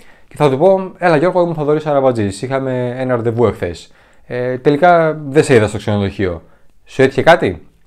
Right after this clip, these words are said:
«Α, ναι, Θοδωρή, σου ζητώ συγγνώμη, αλλά έφαγε ο σκύλος το κλειδί του αυτοκινήτου και δεν μπορούσα να έρθω». «Οκ, κανένα πρόβλημα. Α, να σε ρωτήσω, Γιώργο, συνεχίζεις να ενδιαφέρεσαι;»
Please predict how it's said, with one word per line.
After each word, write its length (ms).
«Α, 220
ναι, 140
Θοδωρή, 640
σου 140
ζητώ 240
συγγνώμη, 480
αλλά 420
έφαγε 360
ο 100
σκύλος 380
το 80
κλειδί 220
του 60
αυτοκινήτου 420
και 240
δεν 160
μπορούσα 280
να 100
έρθω». 280
«Οκ, 160
κανένα 360
πρόβλημα. 500
Α, 120
να 80
σε 120
ρωτήσω, 240
Γιώργο, 420
συνεχίζεις 520
να 60
ενδιαφέρεσαι;» 600